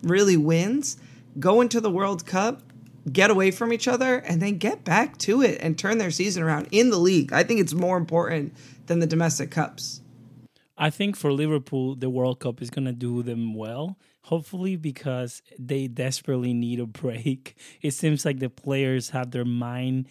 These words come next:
Speaker 2: somewhere else. And honestly, I wonder if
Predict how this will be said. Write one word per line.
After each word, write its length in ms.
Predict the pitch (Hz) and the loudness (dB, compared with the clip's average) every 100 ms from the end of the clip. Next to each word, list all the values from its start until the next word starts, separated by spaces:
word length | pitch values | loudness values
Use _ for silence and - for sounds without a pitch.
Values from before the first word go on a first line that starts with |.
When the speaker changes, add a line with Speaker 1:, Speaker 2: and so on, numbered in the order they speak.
| _ _ | _ _
Speaker 2:
somewhere 600 | - - 143 143 143 127 | -10 -4 -2 0 -2 -4
else. 340 | 123 143 190 - | -4 -4 -4 -6
And 160 | 143 | -8
honestly, 580 | 151 147 147 131 - 131 | -4 -2 -2 -4 -4 -4
I 60 | 131 | -2
wonder 480 | 131 165 185 160 143 | -2 -2 0 -2 -2
if 320 | 139 131 - | -2 -2 -4